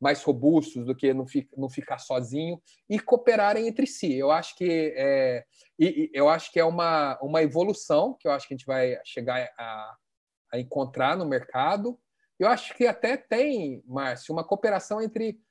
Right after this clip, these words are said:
os consumidores e a marca. Então, assim, eu acho que o conteúdo, eu não, não, não, eu nunca, mesmo quando eu era diretor de mídias digitais, eu nunca acreditei naquele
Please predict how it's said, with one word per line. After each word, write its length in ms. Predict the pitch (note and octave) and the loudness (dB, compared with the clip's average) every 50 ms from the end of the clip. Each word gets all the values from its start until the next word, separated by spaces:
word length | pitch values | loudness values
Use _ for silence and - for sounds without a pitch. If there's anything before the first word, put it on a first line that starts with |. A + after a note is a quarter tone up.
| _ _ _ | _ _ _
os 160 | A3+ - - | -16 -16 -4
consumidores 1000 | - - G#3 G3+ G#3 - A#3 A3 G#3+ G3 D#3+ D3 E3+ F#3+ A3+ A#3+ A#3+ A#3+ G#3+ F#3 | -2 0 0 0 -2 -2 0 0 0 0 2 4 6 6 8 8 6 4 4 2
e 40 | A#3+ | 0
a 60 | A3 | 0
marca. 560 | G3 F3 E3 E3 E3+ E3 D#3 - - _ - A#2+ | 0 0 -2 -2 -2 -2 -4 -4 -8 _ -8 -8
Então, 240 | B2+ C3 - D#3+ | -6 -2 -2 -2
assim, 420 | D#3+ D#3 D#3+ - - D3 C3 B2 - _ _ _ _ _ _ | -2 -2 -4 -8 -8 -8 -8 -8 -12 _ _ _ _ _ _
eu 480 | - C#3 D3 D#3+ D#3+ D#3 D#3 D3 C#3+ C#3 A#2+ | 2 4 6 6 6 6 4 4 2 2 0
acho 220 | C3+ D3 D3+ - | -2 -2 -4 -4
que 80 | - F#3+ | -8 -10
o 60 | E3+ | -10
conteúdo, 1000 | - - F#3 F#3+ F3 - F3 D#3+ D#3+ G3 A3+ G#3+ E3+ D3+ C3+ C#3 D3 D#3 E3 C#3+ D#3 | -4 -4 -4 -4 -2 0 2 2 2 2 0 0 -2 -2 -2 -4 -6 -6 -8 -6 -4
eu 120 | F3 A3 | -2 -2
não, 240 | A#3 A3+ A3 G#3+ F#3+ | 0 0 0 -2 -2
não, 160 | F#3 F3+ F3+ | -4 -4 -4
não, 340 | F3 E3 E3 E3 D#3 D3+ - _ - | -2 -2 -4 -4 -4 -8 -12 _ -2
eu 140 | D3 D#3+ E3 | 0 0 2
nunca, 420 | F3 G3+ A#3 A3 - - - B2+ | 2 0 -2 -2 -2 -4 -4 -2
mesmo 300 | B2 C3+ D#3+ G#3 G#3 - | -2 0 0 -2 -2 -2
quando 140 | - F#3 F3 | -4 0 4
eu 80 | D#3+ | 4
era 160 | D3+ D3 C#3+ C3+ | 6 6 4 2
diretor 360 | B2+ C#3 C#3 C3 - D3 C#3 | -2 -4 -6 -4 -4 -4 -4
de 120 | C3 B2+ | -4 -4
mídias 280 | B2+ B2+ B2+ C3 B2+ A#2+ | -6 -6 -6 -6 -6 -6
digitais, 460 | A#2 A#2 A#2+ - - D3 D3+ D3 C#3 | -8 -14 -16 -8 -4 -2 -2 0 -2
eu 60 | D3 | -4
nunca 180 | D#3+ F#3 - F#3 | -6 -6 -6 -8
acreditei 400 | - - F3 D#3 D3 - D#3 D#3 | -8 -8 -8 -10 -8 -8 -6 -6
naquele 400 | D3 C#3 - D#3+ D3 C#3 C3 | -6 -6 -4 -4 -2 -2 -4